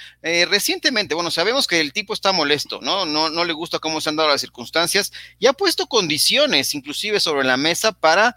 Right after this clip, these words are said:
eh, as-, marcar su regreso o no para el equipo de los Green Bay Packers, ¿no? Aunque también se ha dicho que ya, eh, estuvo, mm, comentando con sus jugadores a lo largo de la temporada, compañeros, sobre todo aquellos que iban a ser agentes libres, ¿no? Para decirles,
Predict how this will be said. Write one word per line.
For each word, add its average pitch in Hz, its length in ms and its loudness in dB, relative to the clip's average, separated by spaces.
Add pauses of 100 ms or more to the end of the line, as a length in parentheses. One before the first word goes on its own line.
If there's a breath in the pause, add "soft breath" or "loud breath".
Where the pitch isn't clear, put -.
(280 loud breath)
eh, 120 1200 0 (200)
as-, - 360 -2
marcar 160 360 0
su 220 160 -4
regreso 147 540 0
o 123 100 -4
no 156 240 -4
para 147 160 2
el 123 120 0
equipo 151 420 -6 (300 soft breath)
de 139 280 6
los 131 240 -4
Green 147 240 -4
Bay 143 160 2
Packers, - 520 -4
¿no? 214 180 0
Aunque 143 400 2
también 147 340 -4
se 185 100 0
ha - 20 2
dicho 170 260 -2
que 131 160 -6
ya, 147 240 2 (320 soft breath)
eh, 123 300 2
estuvo, 190 760 0
mm, 120 200 -4 (160)
comentando 139 720 0
con 131 180 -8
sus - 120 -10
jugadores 127 440 0
a 131 60 -6
lo 117 80 -4
largo 135 220 -2
de 135 80 0
la 113 40 0
temporada, 117 440 0
compañeros, 117 640 -4 (380 soft breath)
sobre - 180 -8
todo 175 120 2
aquellos 170 300 2
que 160 100 -2
iban 147 80 2
a 131 60 4
ser 135 160 0
agentes 123 340 -4
libres, 139 300 -2
¿no? 147 120 -4
Para 123 120 0
decirles, 139 400 -2